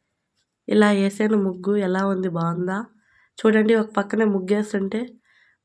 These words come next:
మా చిన్నోడు ముగ్గులోకి పరిగిస్తా వస్తాడు తుడిపేసేదానికి. అది కాసేపు ఉండడమే ఎక్కువ, అలా ఉంటది మా వాడితో.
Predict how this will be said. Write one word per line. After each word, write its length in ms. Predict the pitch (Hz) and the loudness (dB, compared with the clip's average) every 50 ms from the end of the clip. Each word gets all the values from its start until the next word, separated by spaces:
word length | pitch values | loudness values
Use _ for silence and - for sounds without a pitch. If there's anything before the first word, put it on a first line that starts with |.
| - | -2
మా 80 | 196 190 | 0 0
చిన్నోడు 580 | 190 190 - 214 190 202 208 220 220 214 202 202 190 | 0 2 2 2 4 4 4 4 4 4 4 4 2
ముగ్గులోకి 520 | 185 190 190 185 226 220 220 214 214 226 | 2 0 -2 2 2 4 4 4 0 0
పరిగిస్తా 500 | 214 208 190 190 190 202 202 - - 208 202 | 0 0 -2 0 -2 -4 -4 -2 -2 0 0
వస్తాడు 520 | 196 190 196 - - 180 175 175 175 175 180 202 - _ _ _ _ _ _ _ _ _ _ _ _ _ _ _ _ _ _ _ _ _ _ _ _ _ - _ - | 0 -2 -4 -6 -6 -6 -4 -4 -4 -4 -6 -8 -10 _ _ _ _ _ _ _ _ _ _ _ _ _ _ _ _ _ _ _ _ _ _ _ _ _ -20 _ -2
తుడిపేసేదానికి. 1040 | - 226 208 214 208 226 220 220 - 196 190 185 175 175 170 180 170 175 - 196 196 214 214 208 - - _ _ _ _ _ _ _ _ _ - | 2 2 4 4 4 4 2 4 2 0 0 2 0 0 -2 -4 -6 -4 -4 -2 -2 -2 -4 -8 -18 -20 _ _ _ _ _ _ _ _ _ -8
అది 140 | 196 190 190 | -4 -4 -4
కాసేపు 480 | 196 - 190 190 185 - 202 202 202 202 | -2 0 -2 0 2 2 0 0 0 -2
ఉండడమే 400 | 196 202 196 190 202 196 202 208 208 196 | -2 0 0 0 0 0 0 0 0 0
ఎక్కువ, 280 | 180 175 - - 185 180 | -2 -4 -6 -6 -4 -2
అలా 220 | 180 175 180 175 | -2 -2 -2 -2
ఉంటది 340 | 175 175 170 175 185 185 185 | -4 -4 -4 -4 -4 -4 -2
మా 120 | 185 185 180 | -2 -4 -4
వాడితో. 440 | 180 175 170 170 170 165 165 180 | -4 -4 -4 -6 -6 -8 -8 -10